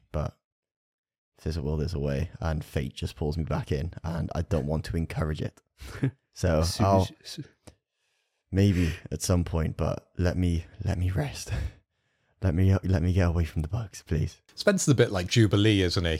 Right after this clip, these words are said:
Speaker 3: Wherever he goes, like, technology seems to fail a little bit.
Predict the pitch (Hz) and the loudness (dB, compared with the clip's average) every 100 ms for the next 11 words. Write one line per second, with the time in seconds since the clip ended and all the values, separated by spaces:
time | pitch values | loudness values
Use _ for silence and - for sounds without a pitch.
0 | - 113 110 113 104 107 90 87 - - | 2 6 6 8 6 6 4 2 -4 -10
1 | - 104 - 117 98 98 95 90 - 98 | -4 -4 0 0 2 2 2 2 4 2
2 | - 101 - 90 82 80 80 87 87 92 | 4 2 2 0 2 -2 -2 -2 -2 0
3 | 95 87 | 2 0